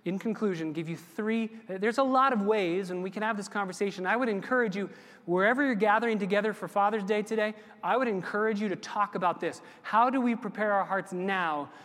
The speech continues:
to respond like Shadrach, Meshach, and Abednego? 'Cause it's coming, and we need to be ready.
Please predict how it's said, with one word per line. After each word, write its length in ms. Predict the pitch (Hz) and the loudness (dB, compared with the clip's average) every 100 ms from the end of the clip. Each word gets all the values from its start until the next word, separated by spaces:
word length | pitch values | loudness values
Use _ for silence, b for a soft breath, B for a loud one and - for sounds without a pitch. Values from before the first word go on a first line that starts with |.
| B | B
to 100 | - | -4
respond 520 | 190 180 - 208 196 202 | -2 -2 2 2 2 0
like 160 | 185 | -4
Shadrach, 460 | - 196 185 175 175 | 2 2 4 0 0
Meshach, 380 | 175 170 165 170 | -4 -2 -4 -4
and 80 | |
Abednego? 420 | 151 156 147 143 131 | -4 -4 -4 -6 -8
'Cause 200 | 175 196 | -4 -4
it's 120 | 220 | -2
coming, 500 | 226 269 226 202 196 B - | 0 2 2 -2 -6 B -8
and 100 | 175 | -2
we 80 | 208 | 0
need 120 | 220 | 2
to 40 | |
be 120 | 220 233 | 2 2
ready. 280 | 233 180 | 2 0